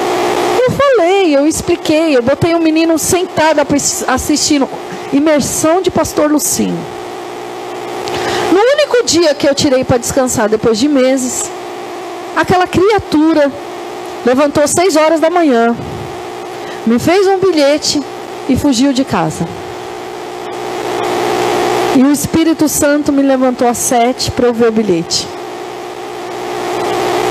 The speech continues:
Disse ele, mentiu ainda no bilhete, disse que ia pra casa do pai biológico e não foi.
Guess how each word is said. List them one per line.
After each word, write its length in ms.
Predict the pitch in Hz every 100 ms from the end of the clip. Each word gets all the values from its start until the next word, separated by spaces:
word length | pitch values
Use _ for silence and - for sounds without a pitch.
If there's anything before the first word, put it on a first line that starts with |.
| 359 -
Disse 460 | 208 370 466 - 466
ele, 500 | 415 302 294 302 302 - - -
mentiu 540 | 254 359 - - 381 494 523
ainda 280 | 320 311 285
no 120 | 269
bilhete, 640 | 247 220 214 247 - - 170 185
disse 280 | 220 294 -
que 120 | 277
ia 80 | 262
pra 140 | 247
casa 240 | 254 233
do 60 | 233
pai 180 | 233 226
biológico 560 | 220 214 233 262 -
e 40 | 233
não 280 | 240 349 508 - - - - -
foi. 300 | 175 175